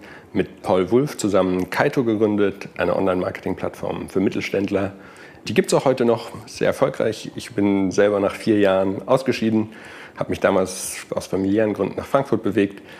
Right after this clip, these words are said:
war da dann anderthalb Jahre bei einem Unternehmen, das heißt Citavi. Das ist auch eine Softwarelösung für Akademiker.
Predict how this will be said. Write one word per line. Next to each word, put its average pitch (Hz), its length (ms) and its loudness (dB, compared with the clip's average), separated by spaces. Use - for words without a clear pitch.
war 92 200 4
da 90 100 4
dann 87 160 2
anderthalb 95 400 2
Jahre 95 260 4
bei 90 140 2
einem 90 160 0
Unternehmen, 95 320 0
das 90 120 -4
heißt 90 200 -4
Citavi. 127 640 0
Das - 100 -12
ist - 180 -8
auch - 140 -2
eine 95 80 -2
Softwarelösung 98 760 2
für 92 380 2
Akademiker. 107 720 0